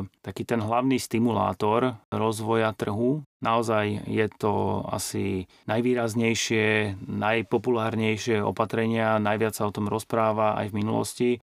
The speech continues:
Momentálne, žiaľ, musím teda povedať, že nemáme ho finančne kryté. Na druhej strane poviem, že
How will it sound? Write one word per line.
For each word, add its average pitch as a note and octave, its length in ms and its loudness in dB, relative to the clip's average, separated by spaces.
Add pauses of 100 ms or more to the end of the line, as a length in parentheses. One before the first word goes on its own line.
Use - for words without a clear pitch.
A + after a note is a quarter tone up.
(100)
Momentálne, A#2 640 0
žiaľ, G#2 240 0
musím G#2 240 -4
teda G#2 80 -2
povedať, G2+ 400 -2
že G#2 80 -2
nemáme G#2 320 0
ho G2+ 80 -2
finančne G#2+ 560 -2
kryté. C3 480 0 (200)
Na B2 120 2
druhej B2+ 320 0
strane A2+ 360 -2
poviem, A2 400 -2
že G2+ 480 -4